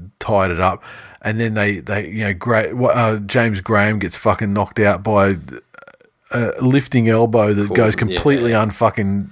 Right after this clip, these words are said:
Speaker 1: unchecked by the referees and, or the judiciary. Um, but he's knock-, he's fucking sparked out on the ground.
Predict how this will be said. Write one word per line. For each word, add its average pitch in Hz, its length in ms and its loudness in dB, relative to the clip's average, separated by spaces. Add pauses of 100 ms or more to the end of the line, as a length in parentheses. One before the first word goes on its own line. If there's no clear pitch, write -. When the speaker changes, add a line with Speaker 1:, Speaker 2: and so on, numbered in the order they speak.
(100)
Speaker 1:
unchecked 113 540 0
by 107 160 4
the 101 320 2
referees 107 720 0
and, 104 300 -4
or 107 160 -2
the 104 80 -2
judiciary. 98 640 -2 (840)
Um, 117 480 0 (160)
but 127 200 2
he's 127 280 2
knock-, 127 280 2
he's 139 200 2
fucking - 600 -4
sparked - 540 0
out 101 360 2 (280)
on 107 120 -2
the 104 60 -2
ground. 104 500 0